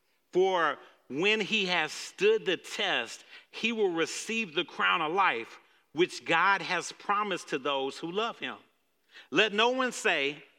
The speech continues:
when he is tempted, 'I am tempted by God,' for God cannot be tempted with evil, and he himself tempts no one." Verse fourteen, "But each person is tempted when he is lured and enticed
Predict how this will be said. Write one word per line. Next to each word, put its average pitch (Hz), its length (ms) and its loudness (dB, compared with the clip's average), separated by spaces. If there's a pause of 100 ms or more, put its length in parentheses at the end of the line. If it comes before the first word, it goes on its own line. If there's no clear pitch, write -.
when 196 260 2
he 196 180 0
is 165 220 -2
tempted, 131 500 -4 (540)
'I 180 160 6
am 165 160 -2
tempted 170 360 -2
by 127 180 2
God,' 123 500 2 (360)
for 156 140 2
God 170 380 2
cannot 143 420 0
be 117 140 -6
tempted 170 520 -4
with 123 200 -4
evil, 113 580 -4
and 135 180 -2
he 170 360 -8
himself 147 680 -6 (360)
tempts 170 580 -4 (180)
no 139 520 -4 (240)
one." 117 360 -6 (880)
Verse 131 200 -2
fourteen, 143 440 -4
"But 127 140 -2
each 147 240 -6
person 170 400 -2
is 131 160 -4
tempted 147 540 -4 (400)
when 160 180 0
he 156 180 0
is 117 160 -4
lured 175 540 0 (100)
and 139 160 -2
enticed 160 760 -4